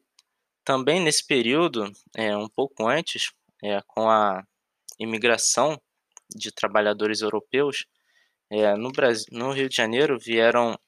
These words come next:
italianos, portugueses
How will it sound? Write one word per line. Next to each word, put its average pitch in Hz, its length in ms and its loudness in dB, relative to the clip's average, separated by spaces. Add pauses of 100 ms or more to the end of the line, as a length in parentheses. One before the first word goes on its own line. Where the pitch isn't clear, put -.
(340)
italianos, 135 1000 0 (800)
portugueses 123 960 -2